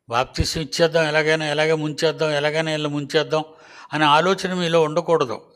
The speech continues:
ఎందుకంటే బాప్తిసం ఇవ్వడానికి దేవుడు మనల్ని పంపలేదు లోకానికి, దేవుడు మనల్ని క్రీస్తుతో సహవాసం ఏర్పాటు చేయలేదు. బాప్తిసం ఇవ్వడానికి కాదు నేను, సువార్తను ప్రకటించడానికి.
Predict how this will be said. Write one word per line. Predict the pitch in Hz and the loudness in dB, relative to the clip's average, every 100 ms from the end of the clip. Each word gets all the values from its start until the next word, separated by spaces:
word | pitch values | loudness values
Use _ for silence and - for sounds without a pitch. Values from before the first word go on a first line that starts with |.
| _ - | _ -12
ఎందుకంటే | 143 156 165 147 147 135 - - - - _ 113 | -10 -4 -4 0 0 0 -8 -20 -20 -20 _ 0
బాప్తిసం | 123 143 - 208 185 196 | 4 4 4 -2 -2 -2
ఇవ్వడానికి | 190 185 190 190 190 | -2 4 4 4 0
దేవుడు | 175 185 190 | 2 4 4
మనల్ని | 185 185 180 | 2 2 2
పంపలేదు | 180 175 190 180 170 | 2 0 0 0 0
లోకానికి, | 160 156 156 143 135 - - - _ _ _ - - _ 139 | 2 2 2 -2 -4 -14 -18 -20 _ _ _ -20 -20 _ 4
దేవుడు | 175 196 | 6 6
మనల్ని | 196 196 185 | 4 2 0
క్రీస్తుతో | 185 180 - - 190 | -2 -2 -4 -2 -2
సహవాసం | - 170 175 180 170 180 | 2 2 4 2 0 0
ఏర్పాటు | 165 - 165 156 | 0 0 -2 -2
చేయలేదు. | 139 123 110 - - - _ _ _ _ _ _ - | -4 -6 -8 -14 -20 -20 _ _ _ _ _ _ 0
బాప్తిసం | 139 - 196 180 170 | 0 0 -4 -4 -4
ఇవ్వడానికి | 160 185 196 190 - | 0 2 2 0 0
కాదు | 170 139 | 0 0
నేను, | 131 113 101 - _ _ _ _ - | -6 -10 -14 -20 _ _ _ _ -10
సువార్తను | - 139 151 - 180 160 | 0 4 4 2 -4 -2
ప్రకటించడానికి. | 147 127 127 151 139 139 117 - | -4 -4 -6 -10 -10 -8 -8 -10